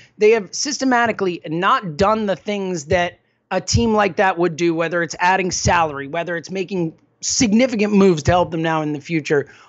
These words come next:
all that type of stuff. They have come out publicly, Klentak and MacPhail, and tamped down expectations, tamped down excitement. "If we don't, we don't."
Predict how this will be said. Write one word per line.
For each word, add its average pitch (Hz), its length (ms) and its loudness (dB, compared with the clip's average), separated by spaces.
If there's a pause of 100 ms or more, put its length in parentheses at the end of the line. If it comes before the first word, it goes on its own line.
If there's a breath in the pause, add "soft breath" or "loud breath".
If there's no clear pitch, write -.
(140 loud breath)
all 247 180 6
that 220 200 2
type 180 220 0
of - 80 -6
stuff. 147 220 -4 (280 soft breath)
They 202 80 2
have 214 160 2
come 262 180 -4
out 254 220 0
publicly, 233 640 -2
Klentak 240 640 -4
and 262 160 0
MacPhail, 240 580 0
and 202 280 -4
tamped 247 380 2
down 220 260 0
expectations, 165 880 -8
tamped - 420 0
down 214 280 0
excitement. 147 520 -6 (260 loud breath)
"If 202 200 -4
we 233 180 4
don't, 233 400 2
we 226 160 0
don't." 165 380 0